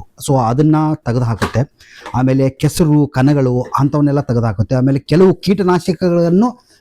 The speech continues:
ಇದು ತೆಗೆದು ಹಾಕುತ್ತೆ. ಇದನ್ನ ಬಳಸೋದ್ರಿಂದ, ಇದನ್ನ ಬಳಸೋದ್ರಿಂದ ಏನು ಅನುಕೂಲತೆ ಅಂತಂದ್ರೆ ಮೊದಲನೇದು ನಿಮಗೆ ಕ್ಲೋರಿನ್ ವಾಸನೆ ಬರಲ್ಲ, ರುಚಿ, ಆ, ಚೆನ್ನಾಗಿ ಅನಿಸುತ್ತೆ.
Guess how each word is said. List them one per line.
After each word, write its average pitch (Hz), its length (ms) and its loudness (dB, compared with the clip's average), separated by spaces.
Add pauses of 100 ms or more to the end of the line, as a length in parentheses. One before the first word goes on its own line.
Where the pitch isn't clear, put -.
ಇದು 226 400 0
ತೆಗೆದು 156 180 2
ಹಾಕುತ್ತೆ. 123 680 -2 (520)
ಇದನ್ನ 175 240 2
ಬಳಸೋದ್ರಿಂದ, 185 640 2 (1900)
ಇದನ್ನ 185 240 0
ಬಳಸೋದ್ರಿಂದ 214 680 2 (140)
ಏನು 180 360 2 (520)
ಅನುಕೂಲತೆ 170 540 0
ಅಂತಂದ್ರೆ 139 600 -2
ಮೊದಲನೇದು 190 640 0
ನಿಮಗೆ 151 360 0
ಕ್ಲೋರಿನ್ 156 480 0
ವಾಸನೆ 135 320 -2
ಬರಲ್ಲ, 110 280 0 (300)
ರುಚಿ, 151 520 2
ಆ, 135 40 0
ಚೆನ್ನಾಗಿ 123 500 0
ಅನಿಸುತ್ತೆ. 104 640 -2